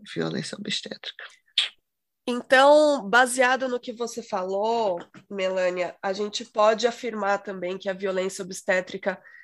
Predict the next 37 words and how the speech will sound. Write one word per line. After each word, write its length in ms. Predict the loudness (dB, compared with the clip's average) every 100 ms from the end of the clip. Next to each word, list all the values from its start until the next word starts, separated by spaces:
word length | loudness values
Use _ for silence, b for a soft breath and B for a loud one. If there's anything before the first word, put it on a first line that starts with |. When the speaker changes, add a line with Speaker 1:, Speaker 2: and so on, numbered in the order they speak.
| B 0
Speaker 2:
ela 200 | 4 6
não 260 | 8 6
ocorre 380 | 4 4 2 2
só 560 | -2 0 4 4 2 -4
na 200 | -2 2
hora 160 | 2 0
do 120 | -4
parto, 440 | -4 0 0 -2
e 40 | -12
sim 200 | -8 -2
na 160 | 0
gestação, 1000 | 0 -4 -8 -8 -6 -2 2 4 2 0 -6 b b -10
no 100 | -6
trabalho 320 | -2 2 2
de 120 | 0
parto, 380 | 2 4 4 0
parto 360 | 2 4 4 -4 2
e 300 | 6 6 2 _ _
no 140 | -10 -8
pós-parto 580 | -6 -8 0 0 0
imediato 640 | -4 -6 0 4 4 4 -2
também? 540 | -10 -2 0 0 -6 _ _
Speaker 1:
A 120 | 0
violência 540 | 2 4 6 6 4 2
obstétrica, 720 | 2 0 0 -2 -2 -6 -4
ela 240 | 0 0
pode 240 | 0 0 0
acontecer 460 | -2 -4 -4 -2
a 60 | -2
qualquer 300 | -2 -4 -4
momento, 400 | -2 -4 -6 -12
durante 280 | -6 -4 -2
a 40 | -2
gravidez, 600 | -4 -6 -4 -2 -2 -4
ela 160 | -6
pode 220 | -6 -6
acontecer 680 | -6 -10 -6 -6 -4 -6 -6